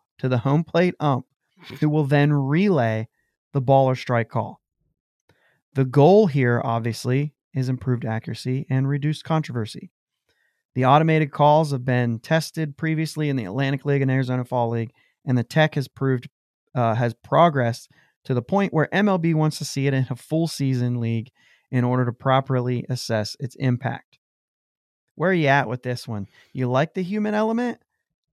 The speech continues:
or are you warming up to just getting it right?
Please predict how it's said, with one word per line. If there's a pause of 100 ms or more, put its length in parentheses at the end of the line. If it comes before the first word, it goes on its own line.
(200)
or
are
you
warming
up
to
just
getting
it
right?